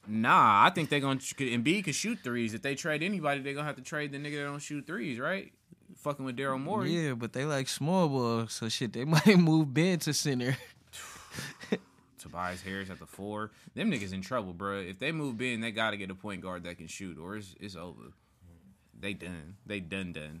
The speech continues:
Speaker 1: Put 'em in a motherfucking blender. Um, what's your don't press in this week, young man?
Speaker 2: Um,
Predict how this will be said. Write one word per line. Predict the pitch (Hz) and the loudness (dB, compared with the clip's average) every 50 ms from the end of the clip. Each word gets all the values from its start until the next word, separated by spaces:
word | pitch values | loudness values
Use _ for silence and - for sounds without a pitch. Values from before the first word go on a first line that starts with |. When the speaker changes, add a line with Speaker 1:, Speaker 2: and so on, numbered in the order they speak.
| 87 - | -16 -14
Speaker 1:
Put | - 120 104 | -10 -10 -8
'em | 92 92 | -8 -8
in | 80 | -10
a | 78 | -12
motherfucking | 82 87 95 98 98 95 95 98 95 95 92 90 78 | -10 -8 -8 -8 -8 -8 -8 -10 -10 -8 -10 -10 -8
blender. | 90 95 95 87 78 73 80 78 - | -8 -8 -8 -8 -8 -12 -14 -14 -10
Um, | 90 104 98 95 92 98 | -8 -8 -6 -6 -4 -4
what's | 120 127 - | -4 -6 -4
your | - 131 123 117 113 | -2 0 0 0 0
don't | 107 117 120 113 113 | 0 0 -2 -2 -2
press | - 110 110 - - | -4 -4 -6 -6 -6
in | 113 107 101 95 | -6 -6 -4 -6
this | 92 92 95 | -6 -6 -6
week, | 95 87 82 78 | -8 -8 -8 -8
young | 87 87 90 95 | -10 -10 -8 -8
man? | 87 92 98 101 - _ - - _ _ _ _ _ _ _ _ _ _ _ _ _ _ _ _ _ _ _ _ _ - | -8 -8 -8 -10 -12 _ -20 -20 _ _ _ _ _ _ _ _ _ _ _ _ _ _ _ _ _ _ _ _ _ -14
Speaker 2:
Um, | 101 98 98 95 92 80 67 62 57 52 53 - - | -12 -12 -10 -10 -10 -12 -12 -14 -16 -16 -16 -18 -18